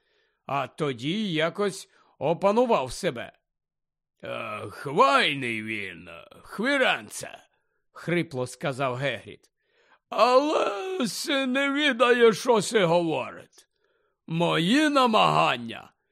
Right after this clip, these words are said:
якраз успішні».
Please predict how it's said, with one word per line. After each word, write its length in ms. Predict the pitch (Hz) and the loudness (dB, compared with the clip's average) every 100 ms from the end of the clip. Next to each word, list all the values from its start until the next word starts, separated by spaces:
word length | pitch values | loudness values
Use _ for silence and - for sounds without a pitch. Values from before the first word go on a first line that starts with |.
| _ - | _ -6
якраз 920 | 143 165 165 - 165 202 214 165 233 | 0 2 2 0 2 4 4 2 -2
успішні». 1160 | 226 165 - - - 311 269 - - 175 127 | -4 -4 -6 -6 -2 0 0 -2 -6 -8 -10